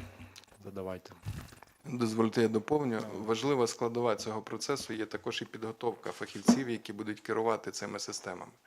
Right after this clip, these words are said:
Speaker 2: Ми зараз маємо приклади залучення до розмінувань, е, систем дистанційно керованих вартістю в межах мільйона доларів, і ми повинні розуміти, що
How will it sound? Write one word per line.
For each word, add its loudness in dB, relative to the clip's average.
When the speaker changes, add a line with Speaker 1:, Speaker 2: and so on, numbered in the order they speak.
Speaker 2:
Ми 2
зараз 4
маємо 0
приклади 0
залучення 0
до 4
розмінувань, 2
е, -4
систем -2
дистанційно -4
керованих 2
вартістю -4
в -8
межах -2
мільйона 0
доларів, 2
і -2
ми 0
повинні 0
розуміти, -2
що -2